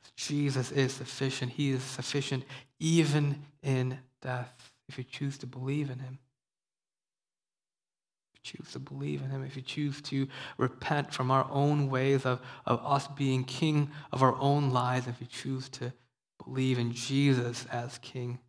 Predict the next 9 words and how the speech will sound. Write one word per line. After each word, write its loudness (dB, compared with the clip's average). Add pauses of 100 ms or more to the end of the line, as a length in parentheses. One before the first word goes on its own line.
(260)
as -6
savior, -4 (2250)
his -12
grace -4
is -4 (100)
there. -6 (760)
He -4 (300)
is -2 (480)
sufficient. -12